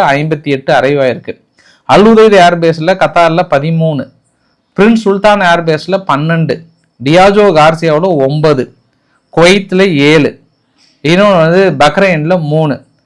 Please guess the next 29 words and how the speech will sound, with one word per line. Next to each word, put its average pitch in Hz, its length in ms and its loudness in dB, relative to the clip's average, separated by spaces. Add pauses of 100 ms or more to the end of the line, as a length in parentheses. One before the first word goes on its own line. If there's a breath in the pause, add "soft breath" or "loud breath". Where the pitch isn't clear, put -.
(280)
பெண்டிங் 208 340 2
ஃப்ளைட் 165 320 -2
வந்து 196 100 -2
பன்னெண்டு 165 360 -2
இருக்கு, 151 260 0
அது 160 140 0
இன்னும், 147 640 -4
ஆ, 139 140 -4
இப்ப 139 480 2 (380)
வந்திருக்கு. 160 460 0 (360 soft breath)
இது 170 160 2
வந்து 196 200 2
சம்பவம் 208 340 2
நம்பர் 190 220 0
ஒன்று. 147 320 2
அது 160 160 0
இல்லாம 196 340 2
சி 220 400 0
ஃபைவ் 196 180 0
எம் 202 180 -2
சூப்பர் 196 360 -2
கேலக்ஸி 151 440 -2
வந்து 160 500 -2 (360 soft breath)
கடந்த 196 300 0
நாற்பத்தெட்டு 190 540 0
மணி 165 180 -2
நேரத்துல 151 160 0
அஞ்சு 202 440 2
வந்திருக்கு. 151 440 -2